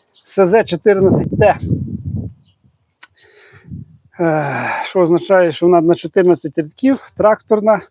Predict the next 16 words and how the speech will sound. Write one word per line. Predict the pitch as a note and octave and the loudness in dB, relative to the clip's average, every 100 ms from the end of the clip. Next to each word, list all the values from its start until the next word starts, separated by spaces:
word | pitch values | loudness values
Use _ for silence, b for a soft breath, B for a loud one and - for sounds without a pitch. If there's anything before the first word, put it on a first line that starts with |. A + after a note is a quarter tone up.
| _ _ _ _ _ _ | _ _ _ _ _ _
Що | - | -10
там | E3 E3+ | -4 -2
С | D3 E3 | -2 -4
З | D#3+ F3+ | 2 2
означає, | D#3+ D#3+ D#3 E3 D3 | 2 0 0 0 2
я | D3 | 0
не | D3+ | -2
знаю. | D#3+ A#3+ B3 A3+ - _ _ _ _ - | 0 2 2 2 -2 _ _ _ _ -2
Виробництва | F3 F#3 F3+ - G#3+ F3+ _ E3+ D3 - B B _ _ _ _ _ - | 0 0 -2 0 2 2 _ 0 0 -2 B B _ _ _ _ _ 2
тов | A3 F3 - _ _ _ _ _ - | 4 2 -4 _ _ _ _ _ -2
«Артем | E3 E3+ G#3+ F#3 D#3 | 0 0 0 2 0
Трейд», | - A3+ B3 - _ _ _ _ _ _ - | 0 2 2 0 _ _ _ _ _ _ -8
Україна, | D#3 F3+ F3+ G#3 G#3+ | -4 0 0 2 0
місто | F#3 F#3 - E3+ | 0 -2 -2 -2
Дніпро. | E3+ E3 B3 C4+ G3+ _ _ _ _ _ - B B B B B | 0 0 2 0 0 _ _ _ _ _ -20 B B B B B
Нібито | G#3 G3 D#3+ D3 C3+ | -2 0 0 0 -4